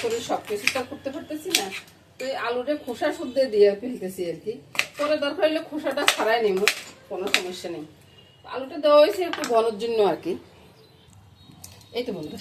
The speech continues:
সব কিছু দিয়ে দিলাম, একটা এলাচি তেজপাতা দিয়ে দিলাম, এখানে নুন, হলুদ, চিনি, রসুন, আদা হবে আর কি। আদা দিয়ে নেড়ে দিলাম, রসুনটা দিচ্ছি। এবার নেড়ে ছেড়ে একটু গরম জল দিয়ে দিই, বুঝছেন? গরম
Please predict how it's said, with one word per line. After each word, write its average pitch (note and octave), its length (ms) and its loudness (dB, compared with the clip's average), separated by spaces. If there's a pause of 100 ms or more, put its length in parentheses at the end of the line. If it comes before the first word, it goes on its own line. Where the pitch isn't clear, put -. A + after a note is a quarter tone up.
সব G#3+ 160 -8
কিছু A#3+ 160 -10 (100)
দিয়ে B3+ 200 -6
দিলাম, C#4 260 0 (140)
একটা G3 160 -2 (120)
এলাচি A3 300 6 (180)
তেজপাতা G#3 400 4 (100)
দিয়ে G#3+ 200 8
দিলাম, C#4+ 240 0 (360)
এখানে B3 220 -2 (100)
নুন, G#3 180 6 (100)
হলুদ, C4 340 0
চিনি, G3+ 280 8 (460)
রসুন, G3+ 300 6 (120)
আদা A#3+ 200 8 (520)
হবে G3 180 4 (100)
আর - 100 2
কি। - 100 0 (520)
আদা A#3+ 180 6
দিয়ে A#3 160 6
নেড়ে F3+ 240 4
দিলাম, D#3+ 180 -2 (160)
রসুনটা A3 420 2
দিচ্ছি। D#4 240 0 (460)
এবার B3+ 280 4
নেড়ে C4+ 220 6 (100)
ছেড়ে E4+ 260 6 (200)
একটু - 140 -4 (100)
গরম F#3 280 6
জল E3+ 180 -2
দিয়ে D#3+ 220 -2
দিই, D#3 200 -2
বুঝছেন? A#3 300 -2 (360)
গরম G3+ 180 6